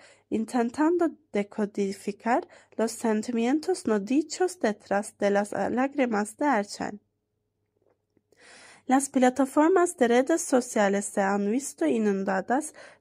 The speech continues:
de mensajes de apoyo a la actriz, enfatizando los desafíos y las complejidades del amor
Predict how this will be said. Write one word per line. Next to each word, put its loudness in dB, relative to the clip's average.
de 2
mensajes 0
de 0
apoyo 2
a 0
la 0
actriz, -6
enfatizando 0
los 2
desafíos -4
y -2
las 2
complejidades 0
del 2
amor 0